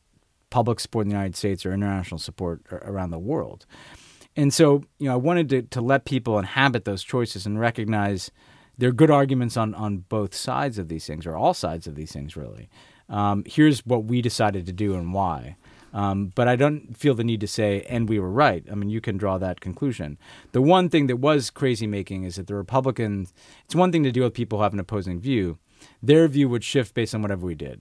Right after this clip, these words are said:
So when it looked like we were gonna bomb Syria, they were against it. When we didn't, they suddenly were demanding that we, "Why didn't you do that?"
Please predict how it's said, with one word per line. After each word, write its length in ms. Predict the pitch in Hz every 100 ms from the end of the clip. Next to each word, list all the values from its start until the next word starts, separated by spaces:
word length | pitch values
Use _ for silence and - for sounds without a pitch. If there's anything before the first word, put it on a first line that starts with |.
| _
So 460 | - 113 101 92 82 _ - _
when 120 | 123
it 60 | 123
looked 180 | 127 151
like 160 | 135
we 60 | 120
were 40 |
gonna 120 | 113 107
bomb 320 | 123 135 131
Syria, 320 | - 120 113
they 100 | 107
were 80 | 98
against 420 | 92 110 104 -
it. 200 | 78 80 -
When 160 | 117 107
we 80 | 104
didn't, 460 | 107 120 117 - - _ _ -
they 280 | 107 107 104
suddenly 340 | - 123 107 104
were 240 | 95 92 - _ _ - - -
demanding 360 | - 110 110 104
that 60 | 92
we, 100 | - -
"Why 340 | 87 98 107
didn't 240 | 120 113
you 60 | 107
do 180 | 110 151
that?" 260 | 123 92